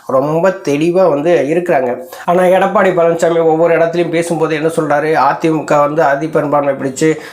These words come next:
நாங்க வந்து, ஆ, தனிச்சையா வந்து ஆட்சி அமைச்சிருவோம் அப்படி சொல்றாங்க. பி ஜே பி காரங்க என்ன சொல்லுவாங்க அப்படின்னா எடப்பாடி பழனிசாமி தான் முதலமைச்சர், ஆனா நாங்க என்ன சொல்றோமோ அதை தான் எடப்பாடி பழனிசாமி கேட்பாரு அப்படிங்கிற மாதிரி தான் இங்கிட்டு பி ஜே பி செய்தியாளர் சந்திப்பு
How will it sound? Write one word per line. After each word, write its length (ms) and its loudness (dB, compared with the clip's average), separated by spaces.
நாங்க 260 -2
வந்து, 320 0
ஆ, 260 2
தனிச்சையா 440 0
வந்து 240 2
ஆட்சி 320 0
அமைச்சிருவோம் 400 -2
அப்படி 240 -2
சொல்றாங்க. 300 0
பி 140 0
ஜே 140 2
பி 80 -2
காரங்க 280 0
என்ன 160 -2
சொல்லுவாங்க 360 0
அப்படின்னா 340 -2
எடப்பாடி 440 0
பழனிசாமி 460 -2
தான் 240 0
முதலமைச்சர், 640 0
ஆனா 260 0
நாங்க 440 0
என்ன 160 2
சொல்றோமோ 380 0
அதை 140 -2
தான் 200 2
எடப்பாடி 280 2
பழனிசாமி 420 -4
கேட்பாரு 420 0
அப்படிங்கிற 360 -2
மாதிரி 280 -2
தான் 120 0
இங்கிட்டு 400 0
பி 140 2
ஜே 140 2
பி 80 -2
செய்தியாளர் 380 0
சந்திப்பு 320 -4